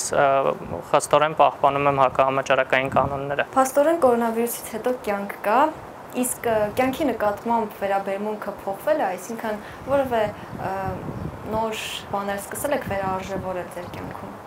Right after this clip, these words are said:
Speaker 1: Կյանքի նկատմամբ վերաբերմունքը իրականում շատ է փոխվել ու երկու բան եմ վերարժևորել, ը,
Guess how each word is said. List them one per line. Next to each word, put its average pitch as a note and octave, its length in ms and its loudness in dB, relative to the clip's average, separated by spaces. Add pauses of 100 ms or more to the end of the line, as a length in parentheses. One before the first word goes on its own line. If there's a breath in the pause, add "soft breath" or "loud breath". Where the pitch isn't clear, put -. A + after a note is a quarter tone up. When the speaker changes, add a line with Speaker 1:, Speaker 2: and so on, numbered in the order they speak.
(280)
Speaker 1:
Կյանքի D3+ 320 2
նկատմամբ D#3+ 480 2
վերաբերմունքը D3+ 600 4
իրականում C#3+ 440 4
շատ C#3+ 220 4
է B2+ 100 0
փոխվել D#3 520 2 (120)
ու D3 40 8 (120)
երկու C#3 400 4
բան C#3 200 6
եմ C3 120 0
վերարժևորել, C3+ 840 4
ը, D#3 260 0